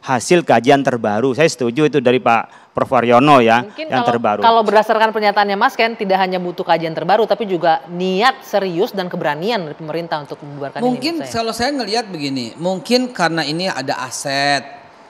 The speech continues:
Speaker 3: sekian ribu hektar gitu ya, sekian asetnya itu banyak dan sebagainya, mungkin setengah hati.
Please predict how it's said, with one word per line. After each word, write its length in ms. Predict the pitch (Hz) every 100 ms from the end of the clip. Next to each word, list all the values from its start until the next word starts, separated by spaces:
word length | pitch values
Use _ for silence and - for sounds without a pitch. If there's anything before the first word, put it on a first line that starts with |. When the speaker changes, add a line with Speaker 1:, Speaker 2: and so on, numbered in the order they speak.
| -
Speaker 3:
sekian 560 | - - 147 139 135 127
ribu 560 | 131 127 131 135 135 135 - _ _ -
hektar 800 | 131 135 - 139 143 143 143 123
gitu 320 | 123 113 117
ya, 80 | - - _
sekian 800 | - 131 151 147 139 143 143 135 117 - 123
asetnya 400 | 147 151 143 147
itu 160 | 135
banyak 480 | 139 127 131 151 151
dan 160 | 135 127
sebagainya, 560 | 127 127 123 147 214 - - _
mungkin 320 | 208 208 302
setengah 320 | 240 208 202
hati. 560 | 208 226 226 - 147